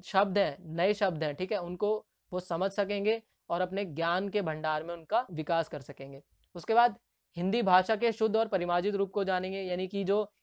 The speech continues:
हिंदी भाषा है, ठीक है, उसमें जो शब्द हैं वो किस तरीके से हैं, किस तरीके से लिखे जाते हैं, कैसे उनको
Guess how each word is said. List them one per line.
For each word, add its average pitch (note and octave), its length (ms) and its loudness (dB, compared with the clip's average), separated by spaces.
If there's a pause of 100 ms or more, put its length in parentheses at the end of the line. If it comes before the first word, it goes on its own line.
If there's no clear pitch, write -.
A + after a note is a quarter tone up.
(120)
हिंदी D#3+ 240 -2
भाषा E3 400 0
है, D3+ 220 0 (220)
ठीक F#3 120 -6
है, F3 160 -4 (280)
उसमें F#3+ 280 -2
जो A3 160 2
शब्द G3 340 0
हैं G#3 120 2
वो G3 160 -2
किस G3 200 -6
तरीके F3 380 0
से G3+ 120 -2
हैं, G3+ 220 -4
किस F3+ 220 -8
तरीके F3 220 -4
से F#3 120 -6
लिखे E3+ 320 -4
जाते F#3 280 0
हैं, F#3 120 -6
कैसे E3+ 260 -2
उनको F3+ 220 -6